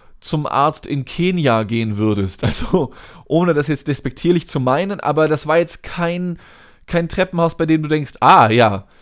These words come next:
hier wird, äh, jede Woche, äh, gewischt und das ist ein neues Gebäude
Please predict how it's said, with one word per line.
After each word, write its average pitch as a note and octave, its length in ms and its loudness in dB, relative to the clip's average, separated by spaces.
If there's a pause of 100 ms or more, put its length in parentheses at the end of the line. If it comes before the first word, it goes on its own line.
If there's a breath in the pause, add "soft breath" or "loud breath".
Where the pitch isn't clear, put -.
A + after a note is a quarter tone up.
(200 soft breath)
hier G3+ 420 -2
wird, F#3+ 320 4
äh, D3+ 260 4
jede C3+ 400 0
Woche, G#2+ 400 0 (480 soft breath)
äh, A#2 400 2
gewischt A#2 520 -2
und C3 460 -4
das C#3 300 -2
ist D3 100 -8
ein C3 200 -2
neues C#3+ 400 0
Gebäude A2 600 4